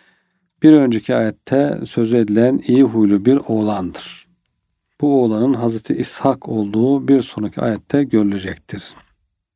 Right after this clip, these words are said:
Yine Hud suresi yetmiş birinci ayet-i kerime. Estağfirullah. "Ve emra'atuhu kâimetun fedahikat febeşşernâhâ bi İshâka ve min verâ İshâka Yakub."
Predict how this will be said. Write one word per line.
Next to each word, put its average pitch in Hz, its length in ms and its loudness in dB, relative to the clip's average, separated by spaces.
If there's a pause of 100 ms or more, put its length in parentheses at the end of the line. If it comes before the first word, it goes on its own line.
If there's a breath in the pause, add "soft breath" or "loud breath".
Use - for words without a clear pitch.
(440)
Yine 113 180 0
Hud 110 220 -2
suresi 104 400 -6
yetmiş - 320 -6
birinci 104 200 -6
ayet-i 95 180 -12
kerime. 113 480 -6 (420)
Estağfirullah. 107 480 -2
"Ve 123 60 2
emra'atuhu 123 840 0
kâimetun 113 880 0
fedahikat 113 840 -4
febeşşernâhâ 110 1400 0
bi 110 40 -2
İshâka 113 760 0
ve 104 60 -4
min 110 300 4
verâ 113 260 2
İshâka 123 580 -2
Yakub." 101 500 -4